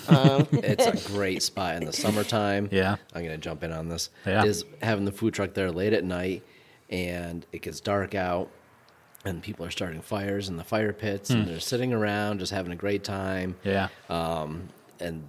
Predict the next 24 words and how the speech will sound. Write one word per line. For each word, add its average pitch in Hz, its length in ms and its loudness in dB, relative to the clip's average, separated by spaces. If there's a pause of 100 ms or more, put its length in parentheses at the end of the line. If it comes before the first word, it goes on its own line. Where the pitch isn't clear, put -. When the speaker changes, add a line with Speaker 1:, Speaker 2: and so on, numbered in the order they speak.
(140)
Speaker 2:
th-, 85 180 -6
that's 104 300 0
one 104 160 -2
experience 82 680 -6
that 82 140 -4
I'm 80 360 -4
kinda 80 220 -8
missing 80 380 -8
with 78 120 -12
this 82 140 -8
cold 78 320 -4
weather 80 340 -6
is, 80 180 -4
Speaker 3:
Yeah. 92 240 2 (420)
Speaker 2:
you 82 120 -4
know, 73 580 -8
even 95 300 -4 (180)
going 90 240 -2
there 92 140 0
wh-, 82 200 -4
when 90 100 -2
I 85 60 -2
was 82 140 -4
off 87 460 -2